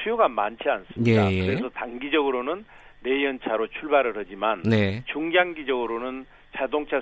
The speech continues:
Speaker 1: 산업 환경에 맞추어서 친환경차로 간다고 봐요, 보고요.
Speaker 2: 예.
Speaker 1: 두 번째는 이제 강규형 일자리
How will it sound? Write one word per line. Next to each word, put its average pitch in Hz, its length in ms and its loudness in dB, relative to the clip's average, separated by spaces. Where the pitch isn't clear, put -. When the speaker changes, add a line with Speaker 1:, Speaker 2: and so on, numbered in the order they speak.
Speaker 1:
산업 120 380 0
환경에 131 720 -2
맞추어서 107 880 0
친환경차로 143 720 0
간다고 120 500 2
봐요, 101 300 0
보고요. 104 540 -2
Speaker 2:
예. 113 360 0
Speaker 1:
두 165 160 0
번째는 208 500 2
이제 147 220 -4
강규형 151 560 -4
일자리 147 420 -4